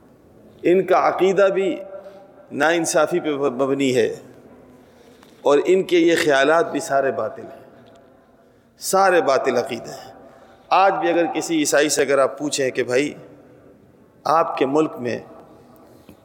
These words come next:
اگر ایک شخص سگنل توڑ دے اور آپ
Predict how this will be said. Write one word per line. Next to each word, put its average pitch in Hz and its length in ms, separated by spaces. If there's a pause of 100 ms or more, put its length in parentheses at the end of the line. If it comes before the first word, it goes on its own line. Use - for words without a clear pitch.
(160)
اگر 135 240
ایک 156 200
شخص - 440 (580)
سگنل 165 480
توڑ 151 320
دے 117 200 (1300)
اور 135 160 (100)
آپ 180 320